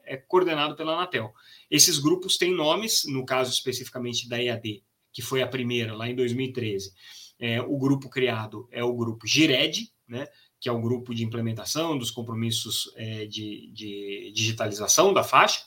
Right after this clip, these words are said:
No caso, é, da E A F, a, o grupo coordenador é o gaisp, é, e no caso da eac, o grupo coordenador é o gap. Então, são grupos que têm como característica,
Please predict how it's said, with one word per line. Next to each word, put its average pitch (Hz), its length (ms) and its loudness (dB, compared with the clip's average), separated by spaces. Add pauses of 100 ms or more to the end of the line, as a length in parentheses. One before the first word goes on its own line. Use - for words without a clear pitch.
(840)
No 226 180 4
caso, 120 600 4
é, 117 760 -2
da 127 220 8
E 170 80 6
A 160 100 8
F, 117 520 0
a, 120 420 -2
o 135 100 -2
grupo 135 440 0
coordenador 120 760 0 (340)
é 135 80 -2
o 117 60 0
gaisp, 180 680 4 (360)
é, 143 400 2
e 190 100 4
no 196 160 6
caso 147 400 4
da 143 560 4
eac, 135 680 4
o 151 120 -2
grupo 139 240 -2
coordenador 135 480 0
é 147 40 0
o 160 140 -2
gap. 117 420 -2 (240)
Então, 131 320 -2 (220)
são 175 240 2
grupos 180 640 0 (160)
que 156 100 -6
têm 139 220 2
como 135 180 0
característica, 120 800 -2